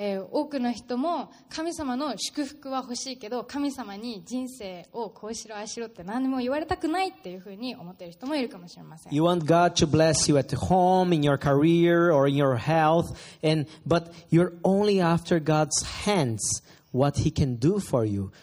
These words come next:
Speaker 2: not after God's heart, what relationship that you can have with him.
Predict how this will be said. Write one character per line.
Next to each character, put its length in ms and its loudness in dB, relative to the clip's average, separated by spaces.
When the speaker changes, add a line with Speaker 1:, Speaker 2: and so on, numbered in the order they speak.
Speaker 2:
not 380 0
after 400 -2
God's 400 -2
heart, 500 0
what 280 0
relationship 680 0
that 140 -2
you 60 -8
can 160 -4
have 240 -2
with 240 -6
him. 220 -4